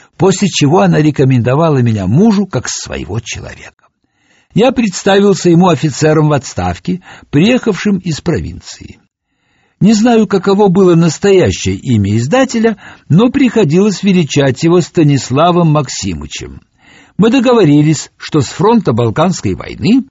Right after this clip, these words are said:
я стану поставлять очерки для вечернего выпуска его газеты. А те материалы, которые никуда не годятся,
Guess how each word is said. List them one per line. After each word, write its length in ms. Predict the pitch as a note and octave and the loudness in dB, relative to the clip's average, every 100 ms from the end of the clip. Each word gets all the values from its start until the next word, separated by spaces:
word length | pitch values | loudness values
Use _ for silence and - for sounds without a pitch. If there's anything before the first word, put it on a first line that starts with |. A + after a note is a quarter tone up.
| _ _ _ | _ _ _
я 240 | F#2+ F3+ | -2 0
стану 320 | A3 G#3 G#3 F#3+ | 0 0 0 0
поставлять 640 | D#3+ C#3 B2+ A#2+ F3+ F3+ - | -2 -2 -2 0 -2 -2 -2
очерки 600 | B2 A2 - D3 - G#3+ | -2 0 -2 -6 -4 -4
для 200 | F3+ E3 | 0 2
вечернего 640 | C3+ - F#3+ F#3 F#3+ F3+ | 0 0 -2 0 0 0
выпуска 460 | A2+ B2+ C3 - C#3+ | 0 -2 -4 -4 -2
его 200 | A2 C3+ | 0 0
газеты. 560 | E3 F#2+ D2+ A#1+ - - _ _ _ _ _ | -2 -2 -6 -12 -18 -20 _ _ _ _ _
А 120 | - | -2
те 160 | F3+ A3 | 0 2
материалы, 720 | A3 G3+ A3+ A#3+ G#3+ C#3+ B2 | 2 2 0 2 2 2 0
которые 400 | B2+ C#3 D#3 D3 | -2 -2 0 2
никуда 360 | D3+ D#3 D3 C#3 | 2 0 0 0
не 120 | D3+ | 2
годятся, 580 | F#3 C4+ D4 - F#2 | 0 0 0 -2 -8